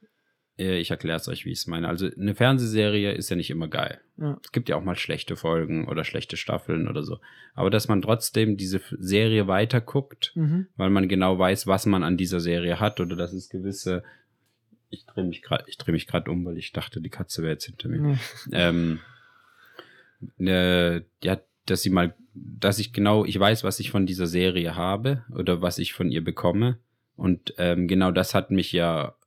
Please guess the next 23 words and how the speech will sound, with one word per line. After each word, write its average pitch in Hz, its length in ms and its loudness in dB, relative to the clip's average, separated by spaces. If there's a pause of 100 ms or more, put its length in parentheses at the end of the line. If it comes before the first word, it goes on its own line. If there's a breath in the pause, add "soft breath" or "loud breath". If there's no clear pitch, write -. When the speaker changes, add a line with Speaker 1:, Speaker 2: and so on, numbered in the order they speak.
(320)
Speaker 1:
angefixt, 107 640 0
die, 95 80 -4
sie 87 200 -2
anzuschauen. 117 720 0 (840 soft breath)
Ähm, 95 440 2
und 90 520 2
deshalb - 420 0
stehe - 180 -2
ich - 160 -4
auch - 160 -2
loyal 90 520 0
der - 360 -8
Serie 87 380 -2
gegenüber 90 540 -2
und 95 120 2
guck - 240 -6
auch - 160 -2
weiterhin, 98 460 2
auch - 140 -4
wenn 95 160 2
die 95 120 0
letzte 90 340 -2
F-, - 140 -12